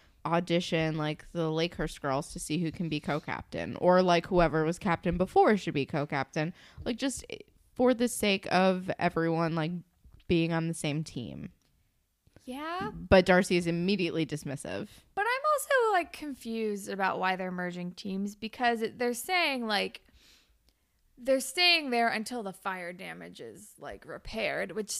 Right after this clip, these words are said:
Speaker 2: makes it seem more temporary.
Speaker 1: But, I mean,
Speaker 2: I mean, we
Speaker 1: I'm
Speaker 2: know,
Speaker 1: assuming
Speaker 2: we
Speaker 1: that
Speaker 2: know what it's not.
Speaker 1: No.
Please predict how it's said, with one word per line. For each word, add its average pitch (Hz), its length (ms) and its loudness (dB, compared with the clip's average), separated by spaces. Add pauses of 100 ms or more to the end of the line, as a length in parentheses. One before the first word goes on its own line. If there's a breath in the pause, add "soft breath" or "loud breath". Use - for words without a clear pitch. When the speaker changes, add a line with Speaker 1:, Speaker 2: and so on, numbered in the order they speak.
(140)
Speaker 2:
makes 240 320 -2
it 269 160 -10
seem 247 240 -4
more 196 220 -4
temporary. 339 920 -4
Speaker 1:
But, 285 300 -2
I 285 100 -2
mean, 277 320 0 (560)
Speaker 2:
I 233 60 -8
mean, 285 180 -2
we 320 100 -2
Speaker 1:
I'm - 100 2
Speaker 2:
know, 359 220 12
Speaker 1:
assuming 277 340 8
Speaker 2:
we 247 40 4
Speaker 1:
that 214 120 10
Speaker 2:
know 392 180 10
what 339 180 6
it's 202 280 -8
not. 170 540 -4 (120)
Speaker 1:
No. 147 320 -8